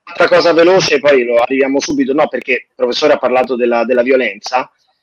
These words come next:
Bisogna ricordare che, come dice lui, a metà degli anni trenta poi c'è un, di nuovo un picco della violenza, perché nell'immediato dopoguerra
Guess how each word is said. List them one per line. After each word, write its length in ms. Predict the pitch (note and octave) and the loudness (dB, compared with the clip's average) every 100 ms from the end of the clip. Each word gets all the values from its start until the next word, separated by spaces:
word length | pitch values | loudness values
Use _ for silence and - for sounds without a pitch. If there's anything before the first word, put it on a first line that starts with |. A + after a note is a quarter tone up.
| _ _ | _ _
Bisogna 240 | A#2 C#3+ | -2 0
ricordare 560 | C3+ C3+ D#3+ C3+ C3+ C#3 | 2 2 2 2 2 2
che, 100 | - | -2
come 280 | B2+ A#2 A#2 | -4 -2 -2
dice 220 | A#2+ C3+ | -2 0
lui, 180 | B2+ A#2 | 0 0
a 40 | |
metà 220 | A2+ C3 | -2 -4
degli 180 | B2 B2 | -2 -2
anni 220 | B2 C3 | 0 -2
trenta 340 | B2 B2+ A#2+ A#2+ | -2 -4 -4 -2
poi 160 | B2 | -2
c'è 140 | B2+ A#2 | 0 -2
un, 200 | A#2+ A2+ | -4 -4
di 100 | B2+ | 0
nuovo 200 | C3+ B2 | 0 0
un 100 | A#2 | -2
picco 280 | C#3+ - | -4 -2
della 160 | B2 A2+ | 0 0
violenza, 440 | A#2 A#2 G#2+ A2+ | 0 -2 -4 -10
perché 420 | A2 G#2+ B2 A2+ A#2 | -14 -8 -4 -4 -4
nell'immediato 540 | A#2+ A#2+ B2 D3 C#3 | -4 -2 0 0 -2
dopoguerra 760 | B2 C3 B2 E3 E3 D#3 C#3 | -6 -4 0 2 4 2 0